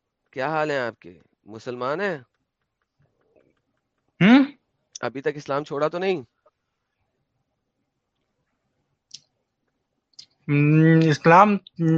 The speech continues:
Speaker 2: نہیں چھوڑ سکتے نا بھائی۔
Speaker 1: نہیں، میں پوچھ رہا
Speaker 2: اسلام
Speaker 1: ہوں،
Speaker 2: ہی کھو-،
Speaker 1: چھوڑا تو
Speaker 2: اسلام،
Speaker 1: نہیں؟
Speaker 2: اسلام، اسلام کے بنا وہ، اسلام چھوڑ ہی نہیں سکتے کسی بھی حال میں۔
Speaker 1: ماش-، ماشاءاللہ، ماشاءاللہ۔ چلیں،
Speaker 2: ہوں۔
Speaker 1: بہترین ہو گیا۔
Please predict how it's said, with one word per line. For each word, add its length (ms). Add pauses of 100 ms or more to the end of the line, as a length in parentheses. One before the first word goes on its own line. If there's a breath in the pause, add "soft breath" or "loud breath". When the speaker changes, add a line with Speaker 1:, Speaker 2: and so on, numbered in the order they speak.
(200)
Speaker 2:
نہیں 260
چھوڑ 220
سکتے 280
نا 80
بھائی۔ 180
Speaker 1:
نہیں، 100 (680)
میں 140 (240)
پوچھ 80
رہا 80
Speaker 2:
اسلام 300
Speaker 1:
ہوں، 80
Speaker 2:
ہی 60
کھو-، 100
Speaker 1:
چھوڑا 140
تو 40
Speaker 2:
اسلام، 180
Speaker 1:
نہیں؟ 100
Speaker 2:
اسلام، 360 (180)
اسلام 340
کے 100
بنا 180
وہ، 100 (720)
اسلام 300
چھوڑ 200
ہی 80
نہیں 140
سکتے 260
کسی 260
بھی 100
حال 220
میں۔ 120
Speaker 1:
ماش-، 440
ماشاءاللہ، 460
ماشاءاللہ۔ 800 (180)
چلیں، 220
Speaker 2:
ہوں۔ 80
Speaker 1:
بہترین 320
ہو 120
گیا۔ 120